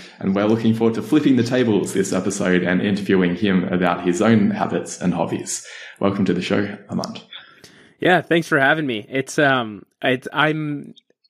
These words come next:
Speaker 2: not used to being on the
Speaker 1: <laughs>
Speaker 2: other side, being on the hot seat, so it's <laughs> gonna be a good change, but I'm excited. I'm looking forward to it, and,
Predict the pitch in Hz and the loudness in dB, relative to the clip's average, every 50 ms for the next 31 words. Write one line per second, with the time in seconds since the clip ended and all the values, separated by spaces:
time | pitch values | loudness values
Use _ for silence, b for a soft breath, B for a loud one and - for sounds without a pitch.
0 | _ _ 143 139 147 160 185 180 - 151 139 151 165 - - - 160 123 143 135 | _ _ -2 0 2 2 2 0 0 0 0 0 0 -2 -2 -4 0 2 2 2
1 | 143 143 147 139 131 131 127 110 107 131 139 139 - - 139 139 156 160 170 - | 2 2 4 2 4 4 4 2 2 0 0 -2 0 0 0 0 0 -2 -2 0
2 | - 131 131 131 127 123 117 110 127 139 143 - - - 160 165 175 - - - | 0 0 2 2 0 0 0 0 0 0 0 -2 0 0 0 0 0 -2 -6 -4
3 | - 151 135 131 131 131 123 120 - - 127 123 - - - - - - 165 151 | 0 2 2 4 4 2 2 0 0 0 -2 -2 -2 -4 -10 -6 -2 0 0 2
4 | 143 143 143 135 135 139 135 127 - - 131 135 143 147 147 139 135 131 127 113 | 4 2 2 4 2 2 0 2 0 0 0 2 0 -2 -2 0 2 2 2 2
5 | - - 120 120 117 - - 131 120 127 135 139 139 120 117 117 117 - 120 117 | 0 -2 -2 -2 -2 -2 0 0 2 2 2 2 0 0 -2 -2 -4 -4 -6 -2
6 | - 127 123 117 - - 131 131 131 - 87 113 110 104 104 104 | 0 0 0 2 2 2 2 2 2 0 0 0 0 0 -2 -4